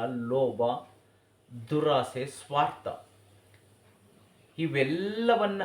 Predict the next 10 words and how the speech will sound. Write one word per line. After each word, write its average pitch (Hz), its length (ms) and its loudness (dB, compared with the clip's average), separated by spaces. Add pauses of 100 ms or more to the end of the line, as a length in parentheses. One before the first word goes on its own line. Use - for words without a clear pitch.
(140)
ಈ 165 120 -4
ಬೆಂಕಿಗೆ 175 960 -4
ಹಾಕಿ 156 340 -2
ನಾವು 147 300 -2
ಕರ್ಪೂರನ 156 460 -4
ಹೇಗೆ 147 320 -4
ಸುಟ್ಟಾಗ 139 460 -4
ಕರ್ಪೂರ 156 500 0
ಕರಗ್ತದೋ, 139 840 -2 (520)
ಹಾಗೆ 143 560 -2